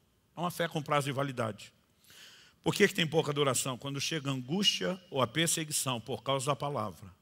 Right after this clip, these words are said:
logo se escandaliza. Espera aí,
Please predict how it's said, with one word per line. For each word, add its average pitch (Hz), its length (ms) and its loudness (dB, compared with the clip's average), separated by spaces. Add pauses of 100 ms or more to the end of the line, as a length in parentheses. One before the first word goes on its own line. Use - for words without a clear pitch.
(160)
logo 135 540 -2 (500)
se - 180 -10
escandaliza. 107 680 -8 (760)
Espera 165 280 -8
aí, 92 200 -8